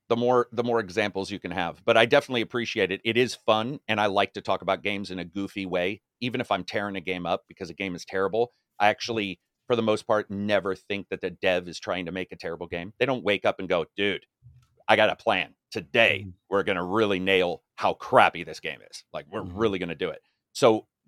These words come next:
Speaker 1: teasing the game and analogies work the best, I think, for people to be able to understand it, but at the same time have a good time where they're talking about something that may be uncomfortable for them. It may be a game that they love or w-, love the idea of. So,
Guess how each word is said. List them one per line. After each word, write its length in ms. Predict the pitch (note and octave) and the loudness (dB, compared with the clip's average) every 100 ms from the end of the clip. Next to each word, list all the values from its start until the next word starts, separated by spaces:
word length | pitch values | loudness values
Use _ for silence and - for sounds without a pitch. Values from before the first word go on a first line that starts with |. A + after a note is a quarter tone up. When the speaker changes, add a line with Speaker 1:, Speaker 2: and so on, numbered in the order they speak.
| - | -12
Speaker 1:
teasing 440 | - D#3 C3+ A#2+ | -6 -4 -2 -2
the 80 | G#2+ | -2
game 460 | F2+ G#2+ A2 A2 - - | -2 -2 -2 -6 -10 -6
and 140 | G2 | -4
analogies 760 | F#2+ F#2+ G2+ F#2 E2 F2 D#2+ F2+ | -2 -2 -2 -6 -12 -12 -14 -16
work 400 | E2 F#2+ F2+ _ E2 | -6 -4 -4 _ -12
the 80 | |
best, 580 | C#2+ - D#2 D2+ - - _ _ _ - | -12 -8 -8 -10 -14 -20 _ _ _ -4
I 140 | F#2+ | -4
think, 300 | - G2 E2 | -2 -4 -4
for 240 | - F#2 | -2 -2
people 300 | E2+ G#2+ G2 | -2 -6 -6
to 100 | - | -6
be 140 | F2+ G#2 | -4 -2
able 140 | F2+ | 0
to 100 | F2+ - | -2 -4
understand 680 | A2+ G#2+ G2+ - G2+ G2 | -4 -4 -6 -4 -4 -2
it, 180 | A2 A#2 _ _ _ _ _ _ - | -2 -4 _ _ _ _ _ _ 0
but 140 | A2 | 2
at 140 | G#2 G#2 | 2 -2
the 80 | G#2 | -2
same 280 | A#2 G2+ | -2 0
time 200 | F#2+ G2 | 0 0
have 160 | F2+ F#2+ | 2 -2
a 40 | |
good 300 | D#2+ F2+ F2+ | -2 -4 -4
time 280 | E2 F2 F2 | -2 -4 -4
where 120 | E2+ | -6
they're 120 | D#2+ E2 | -6 -4
talking 380 | F#2 F2 F2+ | -2 -2 -4
about 220 | E2+ E2 - | -6 -6 -6
something 340 | G#2 G#2+ A#2 | -8 -6 -6
that 120 | G#2 | -4
may 100 | A2 | -4
be 120 | A#2+ B2 | -2 -4
uncomfortable 500 | A2+ A#2+ - E2+ D#2 | -2 -6 -6 -10 -8
for 120 | E2+ | -8
them. 220 | E2 D#2 _ | -8 -10 _
It 80 | F#2+ | -8
may 140 | F#2 G2 | -4 -4
be 120 | G2+ | -4
a 40 | |
game 240 | F#2 G2+ G2+ | -4 -4 -4
that 120 | F2+ | -4
they 120 | G2 | -4
love 400 | F#2 G2+ F2+ - _ _ _ _ - | 0 2 0 -4 _ _ _ _ -2
or 120 | G2 | -2
w-, 140 | E2 - | -2 -2
love 200 | F#2 D#2+ | -2 -2
the 120 | D#2+ | -6
idea 380 | D#2+ F2 B1+ - | -8 -10 -14 -14
of. 160 | A1+ - _ _ | -16 -18 _ _
So, 220 | - D#2 | -6 -6